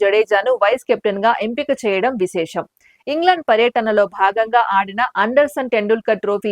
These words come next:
జట్టుతో పోలిస్తే ఈసారి పెద్ద మార్పులు లేవు. కానీ కొన్ని కీలకమైన కాంబినేషన్ మార్పులు మాత్రం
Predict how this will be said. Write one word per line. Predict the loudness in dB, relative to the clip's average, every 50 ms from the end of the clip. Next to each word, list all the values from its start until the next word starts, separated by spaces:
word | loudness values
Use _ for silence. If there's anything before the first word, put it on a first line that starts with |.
| -2 -2
జట్టుతో | -2 -2 0 -2 -2 0 -2 -2 0 -2
పోలిస్తే | -2 -2 -2 -4 0 0 0 0 0 -4 _ _ _ _ -2 0
ఈసారి | 0 0 2 2 2 2 2 0 -2 -2 -2 -2
పెద్ద | -2 0 0 0 0 2 2
మార్పులు | 2 2 2 2 0 0 0 2 2 2
లేవు. | 0 -2 -4 -6 _ _ _ _ _ -2
కానీ | 0 0 0 0 0
కొన్ని | 0 0 0 -4 -6 -4
కీలకమైన | -2 0 2 2 0 0 -2 -2 -2 -4 -2 0
కాంబినేషన్ | 2 2 2 2 2 0 0 0 -2 -6 -2 0
మార్పులు | 2 2 0 0 -2 -2 0 2 0
మాత్రం | 0 0 0 -2